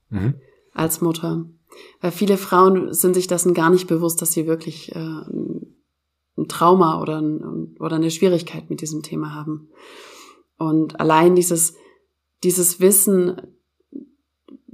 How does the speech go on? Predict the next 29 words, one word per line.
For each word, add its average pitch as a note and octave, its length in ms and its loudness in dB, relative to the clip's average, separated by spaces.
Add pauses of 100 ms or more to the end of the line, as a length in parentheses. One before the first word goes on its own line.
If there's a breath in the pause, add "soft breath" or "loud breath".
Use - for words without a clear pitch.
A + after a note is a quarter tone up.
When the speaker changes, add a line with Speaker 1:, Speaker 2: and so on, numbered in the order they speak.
(200)
Speaker 2:
weil F3+ 200 2
viele A3+ 220 4
nicht G#3 200 4
darüber F#3 240 2
sprechen. F3 640 -2
Es E3 140 -2
ist F#3 140 -2
leider F#3+ 240 2
in G3 100 2
unserer F#3 220 0
Gesellschaft F3+ 440 -2
immer F#3 160 4
noch F3+ 140 2
so, F#3 220 -2
dass, F#3 260 0 (760 loud breath)
dass - 180 -8
viele F3+ 180 4
sagen, E3+ 240 4
ja, F#3 60 4
eine F3+ 120 6
Geburt F#3 360 -2
muss F#3 160 4
schmerzhaft F3 460 -4
sein F3+ 280 2
und E3 180 0
ist, - 220 -6
ja D#3+ 280 0
gut, G3 340 -4
äh, E3+ 420 -4